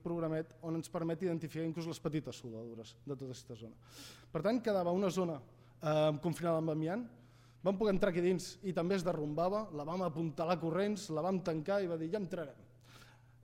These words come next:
Aquesta sala d'intervenció que venim a fer, una, una consolidació concreta d'aquesta sala,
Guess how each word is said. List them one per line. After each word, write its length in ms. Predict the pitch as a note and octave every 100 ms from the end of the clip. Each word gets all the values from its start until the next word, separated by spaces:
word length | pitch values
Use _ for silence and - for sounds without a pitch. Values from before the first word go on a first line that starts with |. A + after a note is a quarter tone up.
| -
Aquesta 340 | D3 F#3 G#3
sala 300 | G3 F3+ F3+
d'intervenció 560 | E3+ D#3 D#3 E3 - G3
que 80 | E3+
venim 280 | D#3+ D3+
a 40 | C#3
fer, 200 | - A2+ A#2
una, 140 | C#3+ D3 -
una 140 | D#3 D3
consolidació 680 | C#3 - C#3+ C#3 - D3+ - D#3 -
concreta 540 | D3+ C#3+ C3+ D#3+ C3+ A#2+ B2
d'aquesta 400 | B2 D3+ - A2
sala, 300 | D#3+ G3